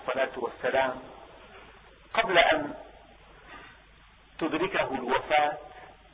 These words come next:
طلب قميص النبي عليه الصلاة والسلام ليكفن به،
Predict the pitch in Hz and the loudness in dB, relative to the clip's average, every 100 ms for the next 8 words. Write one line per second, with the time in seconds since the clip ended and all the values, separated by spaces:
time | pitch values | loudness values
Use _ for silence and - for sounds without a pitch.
0 | - - - - - 208 - 147 - 147 | -20 -20 -20 -4 4 6 6 4 4 2
1 | 165 - 135 127 127 147 139 127 127 127 | 2 -2 -2 -2 -4 -4 0 0 0 -4
2 | 117 - 113 113 - 104 - - - - | -8 -8 -4 -4 -4 -12 -12 -18 -20 -20
3 | - - - - - - - 151 156 196 | -20 -20 -20 -20 -20 -20 -4 0 2 2
4 | 185 - 165 120 110 | 0 2 2 2 -4